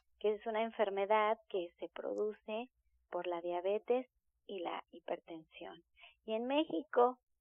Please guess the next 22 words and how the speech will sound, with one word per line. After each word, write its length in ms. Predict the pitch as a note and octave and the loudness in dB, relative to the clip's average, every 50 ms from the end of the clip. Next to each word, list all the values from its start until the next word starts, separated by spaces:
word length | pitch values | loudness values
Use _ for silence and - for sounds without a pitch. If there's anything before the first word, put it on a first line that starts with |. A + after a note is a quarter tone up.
| _ - | _ -4
fíjense 400 | - D4 D#4+ E4+ E4 D#4 - C4+ | 0 2 4 4 2 2 0 2
nada 260 | B3+ A#3+ B3 B3 B3 | 6 6 8 8 6
más, 260 | A#3 A3+ A3 G#3+ A3 - _ _ _ _ | 4 2 -2 -4 -4 -8 _ _ _ _
es 200 | - G3 G3+ F#3+ G#3 A3 G#3 | -2 -2 -2 -4 -6 -8 -2
del 200 | G#3 A3+ A3 A3 | 0 2 2 4
dos 200 | G#3 A3 A3 G#3+ | 4 2 2 2
mil 240 | A3+ B3 C4 C4+ C4+ | 0 -4 -2 0 2
once 340 | C4 B3+ C4 C4 B3+ - C#4 | 2 2 2 0 0 0 2
a 100 | B3+ A#3+ | 2 2
do-, 280 | A3 G3+ G#3 G#3+ G#3 - | 2 2 0 0 -2 -4
al 200 | - - G#3+ G#3 | -4 -4 -2 -2
dos 200 | G3+ G#3 G3+ G3+ | -2 -2 -2 -4
mil 220 | A3 A3+ A#3 A3 - | -6 -8 -10 -10 -10
quince 540 | - A#3 A#3 A#3 A#3 - - B3+ C4 D#4 F#4+ _ _ _ _ _ _ _ _ _ _ _ _ - | -10 -8 -8 -8 -8 -6 -6 -4 -4 -6 -8 _ _ _ _ _ _ _ _ _ _ _ _ -2
hay 260 | - - A3 A#3+ B3+ B3 - - | 2 4 6 6 4 4 2 4
sesenta 680 | - A#3+ A#3 A#3 - - A#3 A#3 A#3 A3+ - A#3+ A#3 A#3 | 4 4 4 2 -2 -4 -2 -2 -2 0 2 4 4 4
mil 340 | A#3+ B3 C4 C4+ C#4 C#4+ | 2 -2 -2 -2 0 -2
muertes, 680 | C#4 B3+ B3 A#3 A3+ A3 G#3+ G#3+ - _ - - - - - _ _ _ _ _ | 0 0 0 0 2 2 0 0 -2 _ -12 -16 -16 -16 -18 _ _ _ _ _
casi 360 | - B3 B3 B3+ - - C#4 | 2 2 2 2 0 -4 2
doce 400 | C4 B3 B3 A#3+ B3 - B3+ B3+ | 6 6 6 6 4 -2 -6 -4
mil 360 | B3+ B3+ C4+ C#4 C#4+ D4 D4+ D4+ | -4 -2 -2 0 0 0 -2 0
personas 680 | - C4+ B3+ B3+ - - A#3+ A#3 A3+ A3+ A#3 A3+ A3+ | 0 -2 -2 -2 -2 -2 -2 0 0 0 -2 -4 -4